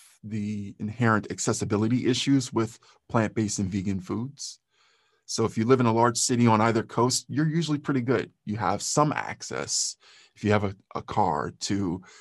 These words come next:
be able to drive to a grocery store that carries some options. But if you live in the middle of nowhere, um, or if you live in a city that doesn't have access,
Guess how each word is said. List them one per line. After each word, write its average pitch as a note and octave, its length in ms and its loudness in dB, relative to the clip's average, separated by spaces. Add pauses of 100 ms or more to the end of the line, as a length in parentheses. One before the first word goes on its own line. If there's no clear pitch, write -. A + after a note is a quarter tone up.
(200)
be G#2+ 80 -2
able G2+ 100 0
to G2+ 100 4
drive G#2+ 420 2
to F#2+ 420 0
a G2+ 100 0
grocery G#2 360 -4
store G#2 320 -2
that F2 220 -4 (220)
carries G#2 340 0
some - 160 -8
options. - 600 -6
But - 280 0 (340)
if A2+ 100 -6
you A#2 60 4
live C3+ 160 6
in C#3 60 6
the B2+ 60 8
middle C3 220 6
of A#2 80 6
nowhere, A#2+ 720 4 (340)
um, F#2+ 600 -4 (300)
or A#2+ 160 4
if A2+ 140 0
you A#2 80 2
live G#2+ 240 2
in G#2 80 4
a G#2 60 2
city B2 500 2 (300)
that E2+ 240 -4
doesn't G2+ 240 0
have G#2 240 0
access, D3 680 -2